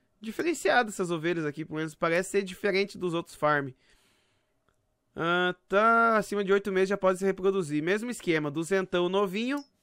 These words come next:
ou quatrocentos e oitenta e oito já na idade de se reproduzir, né?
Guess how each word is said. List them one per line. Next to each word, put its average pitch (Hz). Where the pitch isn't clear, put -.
ou 160
quatrocentos 190
e 202
oitenta 190
e 175
oito 180
já 160
na 180
idade 165
de 156
se -
reproduzir, 160
né? 120